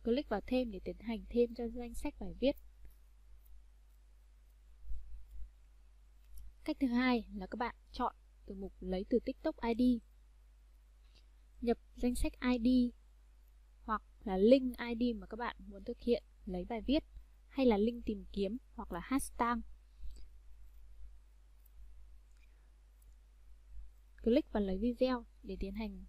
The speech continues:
lấy video, hoặc là lấy từ Douyin thì các bạn nhập link Douyin hoặc là TikTok I D Douyin.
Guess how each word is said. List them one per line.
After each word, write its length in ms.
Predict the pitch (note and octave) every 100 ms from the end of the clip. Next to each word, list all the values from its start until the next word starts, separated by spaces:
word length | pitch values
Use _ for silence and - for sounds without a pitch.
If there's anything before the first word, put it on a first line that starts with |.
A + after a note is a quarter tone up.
| -
lấy 200 | G3+ F#3
video, 440 | G#3 A#3+ B3 B3 A#3 - - - - - - - -
hoặc 180 | A#3+ A3 - - -
là 180 | F#3+ F#3
lấy 220 | F3+ F3
từ 100 | A#3+ G#3
Douyin 400 | A#3 B3 B3+ A3 - -
thì 100 | G#3
các 80 | A3
bạn 160 | A#3+ - - - - - -
nhập 160 | G#3 G#3
link 260 | A3 A#3+ B3
Douyin 360 | B3 A#3+ B3+ A3+ - - -
hoặc 220 | G3+ F3+
là 80 | E3+
TikTok 480 | C#4+ - - D#4+ - -
I 160 | A3 A3+
D 380 | A#3 A#3+ A#3+ A#3
Douyin. 320 | A#3+ A#3+